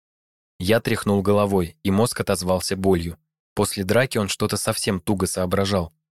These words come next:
"И что теперь?" спросил я.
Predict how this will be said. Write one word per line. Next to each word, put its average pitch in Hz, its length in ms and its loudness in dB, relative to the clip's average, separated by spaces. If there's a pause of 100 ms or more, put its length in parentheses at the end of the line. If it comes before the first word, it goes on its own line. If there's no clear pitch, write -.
(720)
"И 113 60 2
что 147 240 2
теперь?" 117 480 0 (280)
спросил 107 460 0
я. 101 280 2